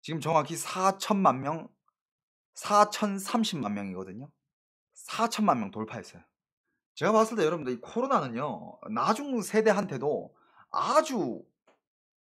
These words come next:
오래 남을, 거의 뭐 스페인 독감처럼 오래 남을 만한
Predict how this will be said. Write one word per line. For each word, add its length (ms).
오래 220
남을, 580
거의 220
뭐 120
스페인 500
독감처럼 680
오래 160
남을 240
만한 500